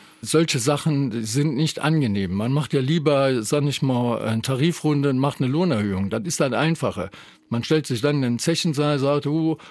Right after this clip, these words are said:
wir haben jetzt wieder drei Prozent, kriegen wir mehr Lohn.“ Na, alles sagt, „Okay“, na, und geht nochmal seiner Arbeit nach. Und schon ist das Normale getätigt. Aber wenn du dich vor die Mannschaft musst stellen, musst sagen, „Hör mal,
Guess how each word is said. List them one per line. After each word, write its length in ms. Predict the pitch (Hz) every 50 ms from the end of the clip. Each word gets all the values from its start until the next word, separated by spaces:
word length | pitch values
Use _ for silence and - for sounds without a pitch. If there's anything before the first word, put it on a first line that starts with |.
| - - _
wir 120 | - 135 120
haben 220 | 120 143 143 139
jetzt 240 | 135 143 139 - -
wieder 320 | 143 143 131 139 131 131
drei 220 | 131 - 135 143 147
Prozent, 440 | 143 139 123 - 156 151 147 143 120
kriegen 260 | - 151 156 151 147
wir 80 | 135 123
mehr 220 | 123 127 127 123
Lohn.“ 360 | 127 143 156 160 165 156 139
Na, 200 | 127 131 127 127 - - - - - -
alles 420 | - - 131 143 151 143 - - -
sagt, 320 | 139 123 113 110 - -
„Okay“, 440 | 95 104 - - 175 190 185 175 170 - - - - - - - - - _ -
na, 200 | 147 131 135 143
und 320 | - - 117 135 131 104
geht 160 | - 160 156
nochmal 220 | 139 131 131 139 131
seiner 320 | 104 135 127 127 131 117
Arbeit 380 | 90 113 131 127 113 98 95 104
nach. 240 | 104 95 95 95 -
Und 120 | 123 -
schon 140 | - 151 147
ist 160 | 147 135 -
das 140 | 127 120 107
Normale 440 | 120 127 120 127 127 131 131 135 120
getätigt. 640 | 120 120 - - 139 139 - - 107 95 - -
Aber 220 | - 104 120 120 107
wenn 140 | 120 117 127
du 100 | 123 107
dich 160 | 123 135 -
vor 160 | - 147 135
die 80 | 120 113
Mannschaft 460 | 117 113 135 143 - 151 139 - 156
musst 160 | 147 135 -
stellen, 280 | - - 143 143 131 135
musst 220 | 135 127 120 -
sagen, 240 | - 123 123 123 127
„Hör 80 | 139
mal, 180 | 139 139 139 135